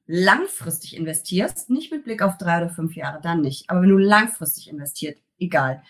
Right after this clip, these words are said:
Wenn du aber sagst, ich brauche noch für Notgroschen eigentlich die Hälfte von dem Geld, dann vielleicht ein bisschen was investieren. Wenn du ein bisschen vorsichtiger bist,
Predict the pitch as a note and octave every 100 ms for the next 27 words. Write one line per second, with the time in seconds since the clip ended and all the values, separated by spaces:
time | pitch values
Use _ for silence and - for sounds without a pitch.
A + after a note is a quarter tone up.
0 | - - _ _ - C4 D#4+ C#4 A3 G3+
1 | F#3+ - G#3+ A3 A3+ C#4 C4 G#3+ - G3+
2 | G#3 C#4 - G#3+ G#3 G#3 G3+ G3 F#3+ -
3 | F#3 G#3 G#3 G3+ G3 G3 G3+ - F#3 F3+
4 | F3 E3 E3 E3 - F#3 G3 F3+ - G3
5 | G#3+ A3+ F#3+ F3+ F3+ F3 F3 - E3+ E3
6 | E3 A3 A#3 - C#4+ - D4 D4 - A3
7 | G#3 G#3